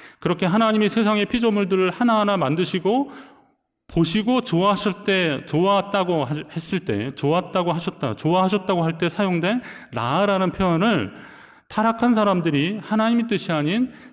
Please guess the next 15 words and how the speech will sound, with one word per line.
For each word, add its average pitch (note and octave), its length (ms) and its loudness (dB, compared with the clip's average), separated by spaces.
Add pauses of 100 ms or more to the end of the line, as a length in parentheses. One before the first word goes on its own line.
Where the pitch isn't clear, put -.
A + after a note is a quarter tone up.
자신들의 E3+ 640 -2
안목의 E3 420 0
정욕을 C3+ 400 0
쫓아 C3+ 400 -2 (120)
고르는 E3+ 560 2
곳에, B2 440 0 (440)
예, G2 280 -8
그것을 C#3+ 320 -2
사용하고 E3 460 -2
말았다는 G2 460 -6
겁니다. E2 340 -14 (600)
같은 - 380 -4
라인데 A#2 600 -4 (320)
명백한 C3+ 560 -4
오용입니다. A2 720 -4